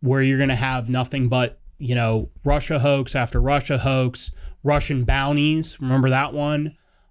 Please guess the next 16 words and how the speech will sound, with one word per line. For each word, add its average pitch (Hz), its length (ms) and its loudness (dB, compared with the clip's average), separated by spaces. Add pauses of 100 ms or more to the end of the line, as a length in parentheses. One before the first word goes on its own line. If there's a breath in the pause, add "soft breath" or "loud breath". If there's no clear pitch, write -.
Um, 120 480 2
the 127 340 0
Ukraine 135 880 0 (100)
impeachment 139 680 -4
nonsense. 135 840 0 (340 loud breath)
It 135 120 -2
is 127 140 0
gonna 135 200 2
inhibit 143 760 0 (220)
the 131 220 2
ability 135 840 0 (100)
of 127 140 2
that 127 180 2
administration 123 760 0
to 131 160 0
advance 120 640 2